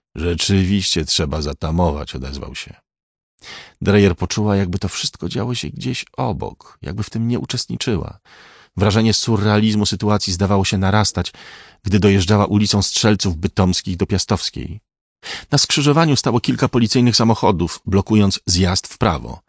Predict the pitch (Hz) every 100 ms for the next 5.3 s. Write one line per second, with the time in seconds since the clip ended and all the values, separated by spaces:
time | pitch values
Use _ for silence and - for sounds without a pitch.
0 | _ - 101 98 - 113 113 - 110 87
1 | - - 62 - - 71 67 - 73 73
2 | 71 71 71 73 - - - - _ _
3 | _ _ _ _ _ - 101 127 98 -
4 | 76 - 71 82 78 85 76 78 80 87
5 | - 85